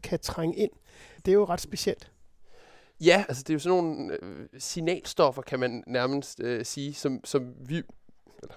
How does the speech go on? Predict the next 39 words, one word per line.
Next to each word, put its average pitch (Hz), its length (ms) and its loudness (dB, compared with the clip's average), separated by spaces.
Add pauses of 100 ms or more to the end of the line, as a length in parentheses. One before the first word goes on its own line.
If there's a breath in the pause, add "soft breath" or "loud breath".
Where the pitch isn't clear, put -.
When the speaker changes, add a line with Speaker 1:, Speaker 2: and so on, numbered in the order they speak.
Speaker 2:
vores 120 400 -2
eksperimentelle 160 440 0
kollegaer 185 320 10
i 143 120 6
Chicago 156 360 8
har 175 60 6
så 151 240 0 (100)
svinget 156 420 4
de 151 80 -6
her 135 160 0
signalstoffer, 165 720 2 (400 loud breath)
og 123 100 -6
så 165 80 -2
den 170 200 4
celle, 165 600 6
vi 135 100 0
måler 160 340 8
på, 143 380 4 (380 soft breath)
den 147 140 -2
får 160 120 8
dem 143 100 6
jo 170 60 10
egentlig 220 240 4
ikke 196 180 0
ind, 175 120 8
men 143 140 2
den 156 160 2
mærker, 147 400 6
de 147 180 0
er 107 140 2
der. 127 100 -4
Og - 160 -6
bare 190 140 10
det, 220 140 0
den 214 160 -2
mærker, 160 400 6
de 170 220 2
er 123 160 6
der, 175 160 2